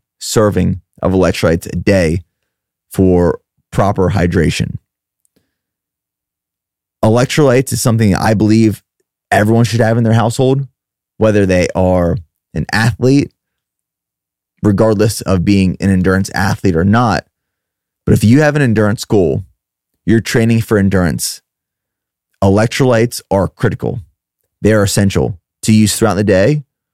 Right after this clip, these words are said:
before training, during training, and especially after workouts to replenish what you lost. There's been many times in my life, especially during big training blocks,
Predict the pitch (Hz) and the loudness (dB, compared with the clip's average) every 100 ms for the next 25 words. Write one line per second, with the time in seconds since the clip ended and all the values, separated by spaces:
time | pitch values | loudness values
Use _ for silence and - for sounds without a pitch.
0 | _ _ _ 92 - 120 131 135 - 131 | _ _ _ -6 0 2 2 0 0 0
1 | 127 131 117 _ _ _ _ _ - 110 | 2 0 -4 _ _ _ _ _ -2 0
2 | 120 123 - 120 123 120 107 _ _ _ | 2 0 0 0 2 0 -4 _ _ _
3 | _ _ - 104 - 120 117 - 110 - | _ _ -2 -2 0 0 0 -2 -4 -4
4 | 101 104 - 90 78 95 95 87 57 - | -4 -4 -2 -2 0 -2 -2 -4 -4 -10
5 | - _ _ _ - 101 - 113 101 95 | -16 _ _ _ 0 0 0 0 0 -2
6 | - 90 60 85 82 73 - - - _ | -2 -2 -2 -2 0 0 -4 -8 -14 _
7 | _ _ _ _ _ _ _ _ _ _ | _ _ _ _ _ _ _ _ _ _
8 | _ _ _ _ _ _ 107 117 113 110 | _ _ _ _ _ _ 0 2 2 2
9 | 120 135 135 113 113 110 104 98 73 - | 2 2 0 0 0 0 0 0 -2 -6
10 | _ _ _ _ _ _ _ _ _ _ | _ _ _ _ _ _ _ _ _ _
11 | - - 110 107 123 113 107 101 90 104 | -12 -4 -2 0 2 2 2 0 0 -2
12 | 92 110 101 92 87 82 - - | -2 -2 -2 0 -2 -2 -8 -16